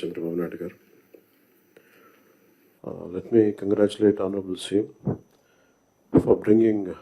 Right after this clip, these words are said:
Google into the state. It's a big achievement, sir, and we take great pride and we believe in your leadership. అది మీరు ప్రతిసారి అది ప్రూవ్ చేస్తూ ఉంటారు.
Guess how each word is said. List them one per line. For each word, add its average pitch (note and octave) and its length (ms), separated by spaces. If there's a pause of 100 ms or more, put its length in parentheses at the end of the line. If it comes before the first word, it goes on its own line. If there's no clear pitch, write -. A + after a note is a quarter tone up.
(1160)
Google A2 320 (880)
into G#2 220
the F#2+ 100 (280)
state. A2 300 (920)
It's A#2+ 180
a - 120
big B2+ 140 (100)
achievement, A2+ 480
sir, - 80 (280)
and G#2 100 (160)
we G#2 100 (260)
take A#2 200
great A2 180 (100)
pride A2 260 (1600)
and G#2 160
we G2 60 (100)
believe A#2+ 280
in A#2 100
your G#2 160
leadership. G#2+ 420 (1500)
అది G2+ 200
మీరు G2 160 (160)
ప్రతిసారి A#2+ 560
అది G#2+ 120
ప్రూవ్ A2+ 240
చేస్తూ G#2+ 300
ఉంటారు. F#2+ 280